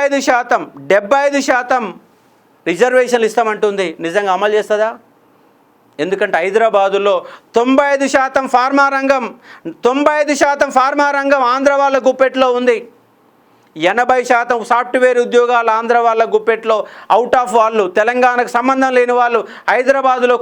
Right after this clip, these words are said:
కొలువు తీరి ఉంటున్నారు. కానీ తెలంగాణోడికి ఎందుకు ఇవ్వరు? ఇక్కడ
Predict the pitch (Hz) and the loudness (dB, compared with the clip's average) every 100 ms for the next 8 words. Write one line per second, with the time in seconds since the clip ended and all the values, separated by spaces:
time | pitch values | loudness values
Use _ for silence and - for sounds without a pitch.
0 | 254 262 277 262 262 247 247 240 233 226 | 2 2 2 0 0 -2 0 0 2 2
1 | 226 196 - _ _ _ _ _ _ _ | 0 -2 -8 _ _ _ _ _ _ _
2 | _ _ _ _ _ _ _ 165 160 165 | _ _ _ _ _ _ _ -12 -4 -2
3 | 202 220 214 208 190 185 185 220 208 175 | 0 0 0 0 -2 -4 -6 -8 -4 -2
4 | 147 180 160 151 _ _ _ _ _ _ | 0 -2 -4 -10 _ _ _ _ _ _
5 | 151 143 | -8 -4